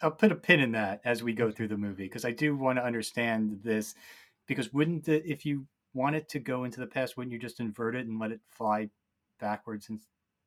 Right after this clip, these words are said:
Speaker 2: Yeah, I think it's sent, I think it's in the same way that the gold is sent back to Sator, the algorithm is sent back also.
Speaker 1: Hmm. Yeah. I do think we would have avoided a lot of plot holes in this film. We'll talk about it when we get
Speaker 2: <laughs>
Speaker 1: into it.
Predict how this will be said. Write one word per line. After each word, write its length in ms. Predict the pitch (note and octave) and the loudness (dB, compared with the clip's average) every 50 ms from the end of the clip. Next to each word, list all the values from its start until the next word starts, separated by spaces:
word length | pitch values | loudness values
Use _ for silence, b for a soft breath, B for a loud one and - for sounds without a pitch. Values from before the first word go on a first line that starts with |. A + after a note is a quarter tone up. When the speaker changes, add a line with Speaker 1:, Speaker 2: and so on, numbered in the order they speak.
| _ _ _ _ | _ _ _ _
Speaker 2:
Yeah, 220 | - B3+ B3+ D3+ - | 4 6 6 6 6
I 100 | - E3+ | 6 4
think 260 | F#3+ - G3+ F#3+ - | 4 4 2 2 0
it's 220 | - - F3 E3 - | -2 -4 -2 -2 -2
sent, 320 | - - F3 F3+ F3 - - | 0 2 2 2 2 0 0
I 160 | - D#3+ E3+ E3+ | 2 2 2 2
think 220 | - F#3+ F#3 - | 2 0 0 0
it's 200 | E3 F3 - - | -2 -4 -4 -2
in 160 | - F3+ F3 E3+ | 0 2 2 4
the 80 | E3+ | 2
same 280 | - - F#3 F#3 F#3 F3+ | 2 4 4 4 6 6
way 160 | F3 E3+ E3+ | 4 4 4
that 220 | D#3 D3 C3+ C3 | 4 2 0 0
the 80 | - C3+ | 0 -2
gold 400 | B2 A#2+ C3+ C#3 C#3+ C#3+ C#3 C3+ | 0 2 4 4 4 4 2 0
is 100 | C#3 - | -2 -2
sent 220 | - C3 B2 A#2 | 0 0 0 0
back 240 | - B2 A#2+ A2+ - - | 0 0 -2 -2 -2 -4
to 100 | - A2 | -6 -4
Sator, 440 | - - C3+ C3 B2+ G#2+ F#2+ F2 | -2 0 0 0 2 0 0 -2
the 140 | G2 - - | -4 -2 -2
algorithm 640 | A2 G2+ A2+ A2+ G#2+ A2 G2+ G2 G#2+ G#2 G#2 G#2 G#2+ | 0 0 0 0 2 0 2 2 2 0 0 -2 -4
is 80 | G#2 - | -4 -2
sent 240 | - G#2 G#2 G#2 | -2 -2 -2 -2
back 260 | - F#2+ F#2+ G2+ G#2 - | 0 0 0 0 0 -2
also. 420 | G#2+ G2 G2 - F#2+ F#2 G2+ G#2 - _ _ _ _ _ _ _ _ _ _ _ _ _ - | -2 -2 -2 -2 -4 -4 -4 -6 -10 _ _ _ _ _ _ _ _ _ _ _ _ _ -10
Speaker 1:
Hmm. 260 | A#2+ G#2+ G2+ G2 G2 - _ _ _ _ _ _ _ _ _ - | -8 -6 -6 -8 -10 -14 _ _ _ _ _ _ _ _ _ -14
Yeah. 200 | G#2 G2 F#2 - _ _ _ b b b b b b b b | -12 -12 -12 -14 _ _ _ b b b b b b b b
I 100 | D#3 D3+ | 2 4
do 180 | C#3+ A3 A#3+ | 6 6 6
think 340 | G#3+ - G3+ F3 D3 - - | 6 6 6 4 4 2 -2
we 240 | D#3 C#3+ D#3 D3+ D3 - | 0 2 2 2 2 0
would 180 | - C3+ D3 D3+ | 0 2 2 2
have 100 | C#3+ B2+ | 4 2
avoided 360 | B2+ A2 C3+ C3+ B2+ B2 A#2+ A2 | 0 0 0 2 2 2 2 0
a 40 | |
lot 280 | G#2 G2+ G#2 A2 A#2 A#2 | 0 2 4 4 4 4
of 100 | A2 - | 2 0
plot 220 | - B2+ A#2 A#2 - | 2 2 2 2 2
holes 220 | B2 A#2+ A#2+ A2 | 0 -2 -4 -2
in 60 | B2+ A#2+ | -4 -4
this 140 | A#2 A2+ - | -4 -6 -6
film. 340 | - B2+ B2 B2+ C3 A#2+ | -4 -2 -2 -2 -2 -4
We'll 120 | A2+ G#2+ G#2 | -4 -6 -4
talk 260 | - G#2+ G#2 G#2 - | -2 -2 -2 -2 -2
about 180 | - G2+ F#2+ F#2+ | -6 -8 -6 -6
it 140 | F#2+ F2+ - _ _ _ - | -8 -10 -14 _ _ _ -4
when 200 | - G#2+ G2 G2 | -2 2 2 2
we 80 | C3 B2+ | 2 2
get 140 | C#3+ A#2+ G#2 | 0 -2 -4
Speaker 2:
<laughs> 0 | |
Speaker 1:
into 180 | G2+ - G#2 | -6 -6 -8
it. 100 | F#2 - | -10 -10